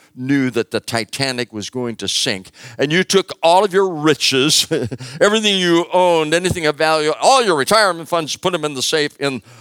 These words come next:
yeah, what, safe in the Titanic, but you knew it was gonna sink, would that be a wise thing to do? We know what's going to be happening, and we do not want to build our house on the sand when we know there is a storm and the flood coming.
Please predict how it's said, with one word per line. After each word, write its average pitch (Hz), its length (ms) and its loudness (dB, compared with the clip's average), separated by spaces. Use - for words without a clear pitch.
yeah, 113 200 0
what, 113 280 -6
safe - 380 -2
in 110 120 -6
the 104 100 -6
Titanic, 107 640 -4
but 87 200 -10
you 123 80 -2
knew 151 80 -4
it - 60 -6
was 104 140 -6
gonna 95 200 -6
sink, - 340 -8
would 120 100 -8
that 113 180 -2
be 107 100 -6
a 101 80 0
wise 95 460 -4
thing 85 200 -12
to 98 120 -12
do? 139 220 0
We 165 240 0
know 175 360 0
what's 123 220 -2
going 135 160 -2
to 123 60 -4
be 120 200 -2
happening, 110 580 -4
and 120 580 -2
we 123 140 -4
do 131 160 -2
not 135 240 0
want 123 260 -2
to 123 80 -6
build 110 320 0
our 107 120 0
house 104 340 -6
on 104 140 -8
the 101 80 -10
sand 101 320 -6
when 92 280 -10
we 110 240 -4
know 90 520 -6
there 90 200 -2
is 90 160 -6
a 87 240 -4
storm 90 560 -6
and 92 180 -12
the 90 60 -8
flood 87 380 -6
coming. - 400 -8